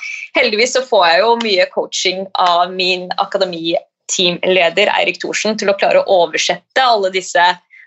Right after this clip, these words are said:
abstrakte tingene, eh, og konkretisere det ned i en mer, eh, sånn, eh, skal jeg si, en kreativ, eh, arbeidsprosess da,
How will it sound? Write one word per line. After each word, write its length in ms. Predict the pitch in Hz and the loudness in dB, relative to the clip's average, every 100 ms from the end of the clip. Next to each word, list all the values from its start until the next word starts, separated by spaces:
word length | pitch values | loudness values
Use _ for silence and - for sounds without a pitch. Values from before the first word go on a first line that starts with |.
| - | -2
abstrakte 1040 | 202 202 - 190 - - _ 190 185 190 202 - | -2 -2 -6 -6 -6 -20 _ 2 4 2 -2 -8
tingene, 400 | 196 170 156 190 208 _ _ _ - | -10 -8 -2 -2 -2 _ _ _ -2
eh, 140 | 180 | 2
og 160 | 196 196 | 2 0
konkretisere 720 | 214 208 196 208 - 175 170 | -6 -4 -4 -4 -2 0 2
det 160 | 180 180 | 2 0
ned 260 | 175 156 175 | 0 0 2
i 40 | |
en 180 | 180 180 | 2 2
mer, 200 | 175 170 | 0 2
eh, 240 | 175 175 175 | 4 2 0
sånn, 380 | 175 165 165 170 | -2 -4 -2 0
eh, 220 | 165 180 175 _ _ - _ _ _ - | 0 -2 -14 _ _ -20 _ _ _ -10
skal 180 | - | -4
jeg 80 | 165 | -2
si, 120 | 190 | 2
en 280 | 196 196 - - | 0 0 -8 -10
kreativ, 880 | - 208 170 165 170 - 180 180 175 | -4 0 2 2 -2 -4 0 0 2
eh, 240 | 180 180 180 - - - - | 2 2 0 -12 -18 -8 0
arbeidsprosess 1160 | 220 202 - - - - 196 - 247 240 - | 0 2 0 -2 -6 -6 -6 -2 -4 -4 -6
da, 120 | - | -4